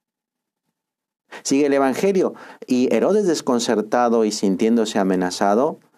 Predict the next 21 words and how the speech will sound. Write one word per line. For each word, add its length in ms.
les 200
dijo 460
en 160
secreto 480
a 40
los 200
magos, 500
y 100
después 600
de 160
averiguar 520
con 160
precisión 520
la 120
fecha 500
en 240
que 120
había 360
aparecido 580
la 80
estrella, 600